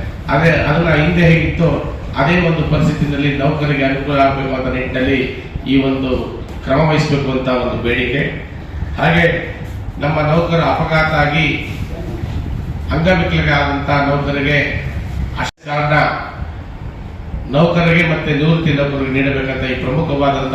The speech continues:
ಐದು ಬೇಡಿಕೆಗಳನ್ನ ನಾಳೆ ನಡೆಯುವಂಥ ಸಮಾರಂಭದಲ್ಲಿ ಮಾನ್ಯ ಮುಖ್ಯಮಂತ್ರಿಯವ್ರನ್ನ ಮನವಿ ಮಾಡ್ಕೊಂತ ಇದ್ವಿ. ಈ ನಿಟ್ಟಿನಲ್ಲಿ ಸಮಸ್ತ ಎಲ್ಲ ಪತ್ರಿಕಾ ಮಾಧ್ಯಮಗಳು ನಮ್ಮ ಇಲಾಖೆಯಲ್ಲಿ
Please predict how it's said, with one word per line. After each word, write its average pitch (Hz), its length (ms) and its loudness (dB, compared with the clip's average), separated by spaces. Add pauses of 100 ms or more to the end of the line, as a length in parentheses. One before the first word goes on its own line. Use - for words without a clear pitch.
ಐದು 135 300 2
ಬೇಡಿಕೆಗಳನ್ನ 131 560 0 (560)
ನಾಳೆ 135 300 2
ನಡೆಯುವಂಥ 143 480 0
ಸಮಾರಂಭದಲ್ಲಿ 127 960 -2
ಮಾನ್ಯ 123 200 -2
ಮುಖ್ಯಮಂತ್ರಿಯವ್ರನ್ನ 135 760 -2 (540)
ಮನವಿ 127 180 0
ಮಾಡ್ಕೊಂತ 117 400 0
ಇದ್ವಿ. 117 560 -2 (220)
ಈ 147 200 4
ನಿಟ್ಟಿನಲ್ಲಿ 143 720 0 (360)
ಸಮಸ್ತ 160 340 4
ಎಲ್ಲ 147 300 4
ಪತ್ರಿಕಾ 139 480 0
ಮಾಧ್ಯಮಗಳು 131 720 0 (260)
ನಮ್ಮ 135 180 0
ಇಲಾಖೆಯಲ್ಲಿ 147 960 2